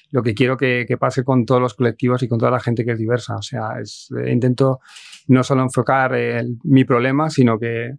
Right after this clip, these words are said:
que yo entiendo que hay mucha gente que no lo dice, pero tiene también, pues bueno, o sea, gente aquí en nues-,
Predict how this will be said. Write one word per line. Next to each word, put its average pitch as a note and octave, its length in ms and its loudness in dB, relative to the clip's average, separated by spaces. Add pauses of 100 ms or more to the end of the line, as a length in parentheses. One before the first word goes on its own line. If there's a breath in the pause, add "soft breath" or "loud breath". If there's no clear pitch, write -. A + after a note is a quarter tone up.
(540)
que A#2+ 120 0
yo A#2 40 4
entiendo A#2 300 4
que A#2 400 2 (200)
hay B2+ 140 -8
mucha B2 260 -4
gente A#2+ 220 0
que A#2+ 100 0
no A#2+ 100 0
lo B2 80 2
dice, B2 220 2
pero A#2 160 0
tiene A#2 420 -4
también, A#2+ 460 -2
pues A2+ 140 -12
bueno, A2+ 220 -12
o - 200 -20
sea, - 160 -14
gente B2 220 0
aquí B2 240 2
en A#2 220 0
nues-, A#2+ 220 -2